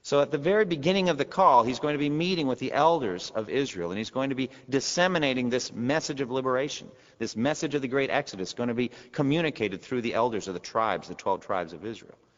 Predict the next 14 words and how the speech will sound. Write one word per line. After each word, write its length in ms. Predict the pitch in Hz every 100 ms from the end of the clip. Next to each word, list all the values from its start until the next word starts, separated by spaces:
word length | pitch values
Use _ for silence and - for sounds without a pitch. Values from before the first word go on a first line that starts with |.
| _ _ _
So 160 | -
"Assemble 440 | 107 - 175 196 190
the 120 | 160
elders 360 | 147 147 151 -
together," 380 | 117 113 98
he 140 | 78 69
says. 420 | - 60 58 - _ _ - - - -
And 140 | 139
then 80 | 202
he 80 | 202
says 560 | - 147 117 131 -
in 160 | 120 123
verse 360 | 131 139 - -
eighteen, 600 | 127 143 - 87 78